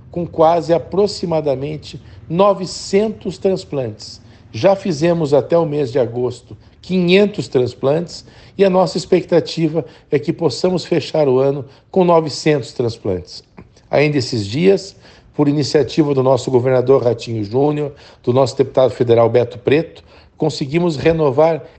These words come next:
integralmente a nossa frota de veículos que trabalham nas quatro macro-regionais do estado com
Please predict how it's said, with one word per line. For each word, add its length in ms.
integralmente 1400
a 100
nossa 320
frota 600
de 140
veículos 800
que 100
trabalham 580
nas 200
quatro 360
macro-regionais 960
do 80
estado 560
com 440